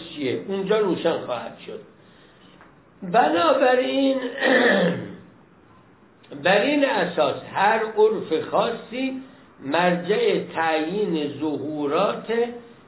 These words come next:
خطابات و متون در همان عرف است و هر کس بخواهد خارج از دایرهٔ آنها ظهوری استکشاف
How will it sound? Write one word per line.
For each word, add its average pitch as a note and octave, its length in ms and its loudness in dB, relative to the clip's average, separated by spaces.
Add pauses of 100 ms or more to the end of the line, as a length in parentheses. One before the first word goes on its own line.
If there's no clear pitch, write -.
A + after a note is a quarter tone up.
(240)
خطابات D#3+ 840 2 (840)
و G3 180 6
متون A3 840 2
در B3 320 6
همان A3+ 580 4
عرف C#3+ 440 0
است D3+ 300 -2 (1400)
و F3+ 100 6
هر B3+ 340 2 (120)
کس C4 180 2 (200)
بخواهد F#3 720 2 (180)
خارج E3 720 0
از D#3+ 160 0 (220)
دایرهٔ D#3 800 0
آنها D#3 680 -2 (720)
ظهوری F3+ 960 2 (180)
استکشاف C#3+ 1000 -4